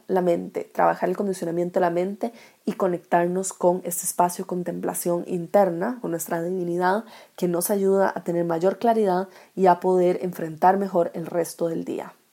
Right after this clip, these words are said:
El segundo ritual o práctica importante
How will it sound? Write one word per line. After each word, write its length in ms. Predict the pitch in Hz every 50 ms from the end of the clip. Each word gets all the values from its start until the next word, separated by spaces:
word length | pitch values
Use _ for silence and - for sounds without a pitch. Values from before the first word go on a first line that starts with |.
| _ _ _ _ _ _ _ _ _ _ _ _ _ _
El 180 | - 233 233
segundo 720 | 220 - 247 226 220 254 277 277 285 285 320 214 214 - - - _ - _ - -
ritual 480 | - 208 190 190 190 208 202 202 196
o 80 | 180 -
práctica 460 | - 202 202 202 - - 190 180 -
importante 880 | 175 170 - - 175 165 - - 196 196 190 190 175 170 - 196 196 -